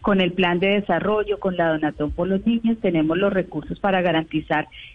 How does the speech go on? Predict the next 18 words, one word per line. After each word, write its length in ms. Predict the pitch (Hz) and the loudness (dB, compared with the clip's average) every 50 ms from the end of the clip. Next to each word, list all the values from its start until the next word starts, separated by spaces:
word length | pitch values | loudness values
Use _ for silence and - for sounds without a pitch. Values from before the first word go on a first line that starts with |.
| - - | -20 -8
mínimo 540 | - 240 269 262 254 254 254 254 240 240 233 | 0 2 4 4 4 2 2 0 0 -2 -2
que 160 | - 214 180 | -2 -4 -4
cien 320 | 180 - 185 180 170 175 175 | -4 -2 -2 0 0 0 0
mil 240 | 214 240 254 247 240 | 2 2 2 2 2
de 140 | - 180 170 | 0 0 0
estos 360 | 170 175 - - 180 180 - | -2 -4 -6 -6 -6 -6 -4
jóvenes 460 | - 202 190 190 190 185 185 185 175 | -2 0 0 2 0 0 -2 -4 -2
van 160 | 165 156 151 | 0 2 2
a 80 | 151 151 | 2 0
tener 420 | - 170 170 165 151 143 139 143 - | 0 0 0 2 2 0 0 -4 -8
sus 240 | - 220 202 - - | -6 -6 -6 -4 -2
tabletas, 580 | - 175 160 165 - 175 175 175 - 175 185 185 - | 0 0 0 2 0 0 0 0 0 -2 -2 -2 -4
sus 180 | 214 - - | -8 -8 -6
computadores 760 | - - 170 170 - 160 147 - 156 147 143 139 139 143 143 180 | -4 -6 -4 -2 -4 -6 -2 0 0 0 2 0 0 -2 -2 -2
en 120 | 170 170 | -2 0
la 140 | 156 147 151 | 0 -2 -2
zona 280 | - 147 139 135 139 | -4 -10 -4 -4 -4
rural. 380 | 147 165 175 170 160 135 123 | 0 0 2 2 2 0 0